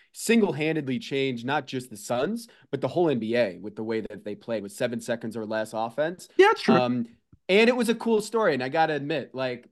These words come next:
Speaker 1: the narrative in twenty eleven with Derrick Rose winning it over LeBron and Dwight Howard, same thing with Steve Nash, was he might have been justified by the advanced stats, but there was so much happening with that team
Speaker 2: Yeah.
Speaker 1: that was so cool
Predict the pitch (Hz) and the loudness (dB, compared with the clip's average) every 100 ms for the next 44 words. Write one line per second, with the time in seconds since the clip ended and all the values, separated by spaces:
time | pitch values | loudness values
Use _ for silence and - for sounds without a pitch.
0 | _ 143 139 135 143 160 170 165 165 165 | _ -8 -4 0 2 6 6 4 2 0
1 | 160 131 127 120 - 143 151 147 135 139 | -2 -4 -4 -6 -6 -4 0 0 2 2
2 | 147 139 127 131 131 131 131 135 117 135 | 2 0 -2 -2 -2 -2 -2 -4 -2 -2
3 | 135 135 131 127 127 123 117 123 123 127 | 0 0 0 -2 -2 -4 -2 0 0 0
4 | 120 117 120 113 143 151 147 147 135 - | -2 0 -2 0 4 4 4 2 -2 -10
5 | _ _ - - 247 226 208 196 160 - | _ _ -6 0 0 0 0 0 -4 -6
6 | 175 147 156 143 - 131 - 160 185 175 | -8 -2 -2 -2 -4 -10 -8 -4 0 4
7 | 180 165 123 139 131 127 131 135 127 135 | 2 2 -2 -2 0 -2 -4 -6 -2 0
8 | 135 120 113 117 110 117 113 120 113 117 | 0 0 -2 -2 -4 -6 -6 -4 -6 -6
9 | 113 127 120 - - 165 160 151 147 123 | -8 -6 -6 -8 -2 0 2 0 -2 0
10 | 127 143 147 139 131 131 123 - 127 147 | -2 -2 -4 -4 -2 -2 -4 -4 -4 -2
11 | 180 - _ 226 151 131 127 - 147 143 | -6 -10 _ 4 4 2 -4 -6 -4 -4
12 | - 139 139 160 185 | -4 -4 -2 0 -2